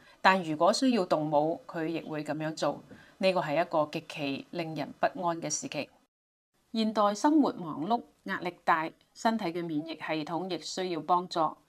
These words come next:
代謝寶提供營養支持，幫助維持健康免疫系統，同時支持正常代謝，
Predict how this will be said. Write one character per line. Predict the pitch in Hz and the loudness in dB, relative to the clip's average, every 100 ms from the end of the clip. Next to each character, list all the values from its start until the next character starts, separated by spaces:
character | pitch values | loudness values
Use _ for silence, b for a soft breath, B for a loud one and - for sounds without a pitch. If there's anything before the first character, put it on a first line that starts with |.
| b b b | b b b
代 | 214 | 2
謝 | 214 214 | 4 0
寶 | 208 185 240 | 0 0 -2
提 | - - | -2 -6
供 | - 202 208 | -2 -2 -2
營 | 185 143 | -6 -6
養 | 139 156 | -6 -6
支 | - 208 | -6 -6
持， | - - - - _ _ _ _ - | -4 -4 -6 -14 _ _ _ _ 4
幫 | 226 | 4
助 | 226 170 | 4 0
維 | 160 143 143 | -2 -2 -4
持 | - 147 | -6 -6
健 | - 165 | -4 -4
康 | 170 175 233 | 0 2 2
免 | 226 151 | 0 -2
疫 | 156 - | -4 -6
系 | 151 160 | -6 -6
統， | 156 165 - b b b b | -6 -6 -6 b b b b
同 | 190 190 | -4 -4
時 | - 180 180 | -4 -4 -2
支 | 226 302 | 2 2
持 | - 151 | 2 -2
正 | 143 180 | -2 -4
常 | 175 160 131 | -4 -6 -6
代 | 320 147 | -4 -6
謝， | 294 170 160 | -2 -2 -4